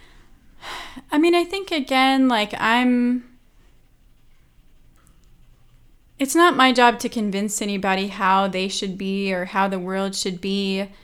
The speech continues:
Um, I'm just making what's on my heart. And I think,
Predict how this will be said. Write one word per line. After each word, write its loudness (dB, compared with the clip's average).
Um, -2
I'm 0
just -2
making -4
what's -4
on -2
my -4
heart. -4
And -4
I -2
think, -4